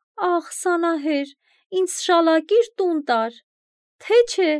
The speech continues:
էստեղ էլ կմեռնեմ»։ Հիմար գայլը շալակեց աղվեսին ու տարավ, իսկ նա մի գլուխ ասում էր. «Ծեծվածը չծեծվածին շալակեց»։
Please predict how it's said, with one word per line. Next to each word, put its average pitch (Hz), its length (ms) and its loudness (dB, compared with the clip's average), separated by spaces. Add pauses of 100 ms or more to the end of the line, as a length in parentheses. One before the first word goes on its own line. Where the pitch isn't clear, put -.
(420)
էստեղ 403 480 0
էլ 381 140 2
կմեռնեմ»։ 269 680 -2 (1400)
Հիմար 339 360 0
գայլը 208 360 -2
շալակեց 185 720 -6
աղվեսին 311 680 -4 (140)
ու 240 180 -14
տարավ, 190 460 -8 (840)
իսկ 208 300 -8
նա 370 220 -2
մի 294 180 -2
գլուխ 196 440 -6
ասում 226 460 -8
էր. - 200 -18 (840)
«Ծեծվածը 254 760 -2 (460)
չծեծվածին 254 960 -2
շալակեց»։ 415 880 -4